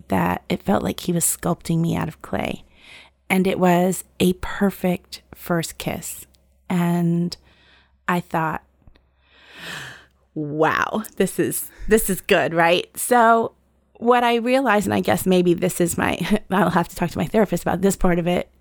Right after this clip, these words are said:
is he was leaving, and therefore he was safe because he was, it was about his last year, and I was leaving New York. I was going away to a P H D program.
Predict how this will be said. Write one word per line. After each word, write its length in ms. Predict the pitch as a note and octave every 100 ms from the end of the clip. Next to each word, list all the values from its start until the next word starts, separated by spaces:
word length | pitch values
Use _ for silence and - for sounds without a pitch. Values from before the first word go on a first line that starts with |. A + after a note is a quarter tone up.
| G3
is 540 | F#3+ F#3+ F#3+ - - _ _ _ _ _ _ _ _ _ _ _ - _ _ _ _ _ _ _ _ _
he 180 | G#3+ C4
was 180 | C#4+ G#3+
leaving, 500 | G#3+ B3+ A3+ - - _ _ _ _ _ - - _ _ _ _ F3
and 240 | F3 E3+
therefore 280 | E3 - E3
he 160 | -
was 140 | - -
safe 520 | - F3 E3 - - _
because 720 | F3+ E3 - E3+ E3+ E3+ - - - _ _ _ _ _ _ _ _ _ _ _ _
he 200 | - F#3
was, 160 | F3+ E3 _ _
it 160 | E3+
was 180 | F3 F3+ E3 -
about 240 | E3 F#3+ E3+
his 220 | F#3+ F#3+
last 240 | F#3 F3+
year, 120 | F#3 -
and 140 | F3 - -
I 220 | F#3+ A#3
was 160 | G3+
leaving 240 | F3+ E3+ E3
New 80 | E3
York. 200 | D#3+ D#3+
I 80 | -
was 120 | F#3
going 220 | - F3+ E3+
away 160 | E3+
to 80 | F3+
a 40 | F3
P 160 | -
H 140 | - -
D 120 | F3+
program. 400 | - - -